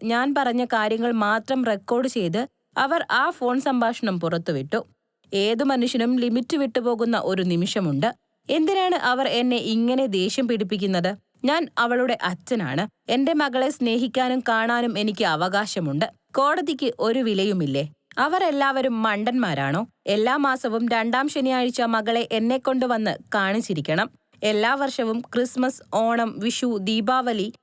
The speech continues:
ന്യൂ ഇയർ തുടങ്ങിയ വിശേഷ ദിവസങ്ങളിലെല്ലാം മകൾ എന്റെ ഒപ്പം ഉണ്ടായിരിക്കണമെന്നാണ് കോടതി ഉത്തരവിട്ടിരിക്കുന്നത്. എനിക്ക് മാത്രം എന്താണ് എന്റെ മകളെ കാണാൻ അവകാശമില്ലാത്തത്? അതിനു മാത്രം എന്ത് പാവമാണ് ഞാൻ ചെയ്തത്?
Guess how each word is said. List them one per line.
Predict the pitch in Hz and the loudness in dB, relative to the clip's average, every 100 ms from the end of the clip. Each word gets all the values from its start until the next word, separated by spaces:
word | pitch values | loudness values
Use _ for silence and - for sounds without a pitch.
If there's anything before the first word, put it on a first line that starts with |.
| - | -4
ന്യൂ | 254 294 302 | 0 2 2
ഇയർ | 320 302 | 0 0
തുടങ്ങിയ | 294 277 269 277 | 0 0 0 0
വിശേഷ | 240 254 254 311 | 0 0 -2 0
ദിവസങ്ങളിലെല്ലാം | 247 240 262 262 254 226 196 196 175 196 | 0 0 0 0 2 0 0 0 0 -2
മകൾ | 226 254 | 0 0
എന്റെ | 240 233 277 | 0 0 0
ഒപ്പം | 269 208 226 214 | 0 0 0 0
ഉണ്ടായിരിക്കണമെന്നാണ് | 208 226 240 226 233 233 214 170 143 240 _ - | 0 0 0 0 0 0 0 0 0 -4 _ -2
കോടതി | 240 262 285 240 175 | 2 2 0 -2 -2
ഉത്തരവിട്ടിരിക്കുന്നത്. | 185 170 185 151 151 151 143 156 160 - - _ _ - | -4 -2 0 0 -2 -4 -4 -2 0 -2 -6 _ _ -2
എനിക്ക് | 269 339 415 | 0 0 0
മാത്രം | 285 254 240 254 - | 2 0 0 -4 -2
എന്താണ് | 220 240 247 226 | 0 2 2 0
എന്റെ | 190 208 226 254 | 0 0 2 2
മകളെ | 247 220 240 233 | 0 0 -2 0
കാണാൻ | 220 208 185 - | -2 0 -2 -2
അവകാശമില്ലാത്തത്? | 180 196 208 226 - 180 165 175 170 175 247 _ - | -2 0 0 -2 -2 -2 0 0 0 -2 -2 _ -4
അതിനു | 294 381 403 | 0 0 2
മാത്രം | 370 302 320 - | 0 0 -2 -2
എന്ത് | 233 262 269 | 0 0 0
പാവമാണ് | 269 240 233 262 262 226 | 0 0 0 0 0 0
ഞാൻ | 202 190 | 0 -2
ചെയ്തത്? | 214 190 180 180 | -2 -2 0 -2